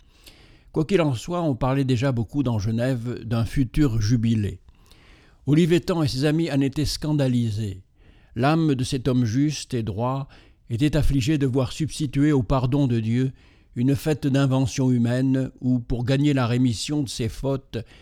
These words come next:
il fallait fréquenter les églises pendant un certain nombre de jours, y faire certaines œuvres, et dont l'effet le plus sûr était d'être pour les papes une source abondante de revenus.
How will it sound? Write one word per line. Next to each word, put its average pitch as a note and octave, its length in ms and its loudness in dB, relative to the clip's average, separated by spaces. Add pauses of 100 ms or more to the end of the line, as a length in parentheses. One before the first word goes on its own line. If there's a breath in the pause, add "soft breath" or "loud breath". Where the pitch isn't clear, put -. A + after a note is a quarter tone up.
(200 soft breath)
il A#2 120 -2
fallait C#3+ 240 2
fréquenter C#3+ 440 4
les B2+ 200 2
églises B2+ 340 2
pendant B2 320 0
un A#2+ 80 0
certain A#2+ 320 -2
nombre B2 320 0
de A2 140 0
jours, B2 400 0 (340 soft breath)
y B2 80 2
faire - 280 2
certaines C3+ 520 0
œuvres, C3 380 -2 (260 soft breath)
et C3 100 0
dont D#3 140 8
l'effet D3 420 4
le C#3+ 140 2
plus B2+ 140 -2
sûr D3+ 340 0
était B2 360 0
d'être B2 340 -2
pour - 200 6
les A2+ 120 2
papes - 420 0 (380 loud breath)
une B2+ 180 8
source - 520 2
abondante B2+ 680 2
de A2 100 0
revenus. G#2 560 0